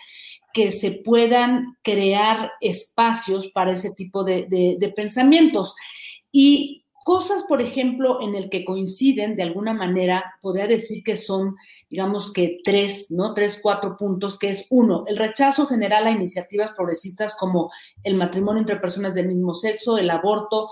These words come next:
la eutanasia y procurar todos estos valores tradicionales de, de las familias. La otra, este, característica que comparten en gran medida esta ultraderecha europea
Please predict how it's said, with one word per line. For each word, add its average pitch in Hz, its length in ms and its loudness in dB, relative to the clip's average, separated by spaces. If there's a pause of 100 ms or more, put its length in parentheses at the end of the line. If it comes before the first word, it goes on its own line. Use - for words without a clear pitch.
(360)
la 180 140 0
eutanasia 214 920 0
y 302 240 6
procurar 220 480 2
todos 214 160 -4
estos 202 220 -4
valores 190 400 0
tradicionales 185 800 -2 (320)
de, 175 340 2
de 185 80 0
las 170 200 -2
familias. 175 560 2
La 196 160 4
otra, 233 400 2
este, 190 420 -2
característica 202 800 -2
que - 140 -16
comparten 202 580 -2
en 180 100 -2
gran 190 220 0
medida 196 400 -4
esta 190 220 -6
ultraderecha 180 640 -2
europea 196 640 0